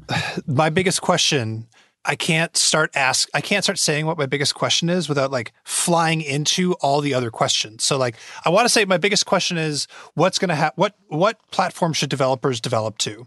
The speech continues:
if they wanna be, like, ready for the future? Should they make iPad apps 'cause they don't work on Mac? Should they use Swift?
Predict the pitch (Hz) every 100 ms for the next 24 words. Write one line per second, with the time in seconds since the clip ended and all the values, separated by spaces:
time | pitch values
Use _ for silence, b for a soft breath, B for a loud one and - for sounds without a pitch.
0 | _ 139 156 143 131 127 143 120 120 110
1 | 123 110 117 113 - 104 110 107 139 131
2 | 131 117 147 165 180 170 160 - 151 139
3 | 135 131 123 131 156 160 151 B B B
4 | B - 131 110 104 - 180 170 -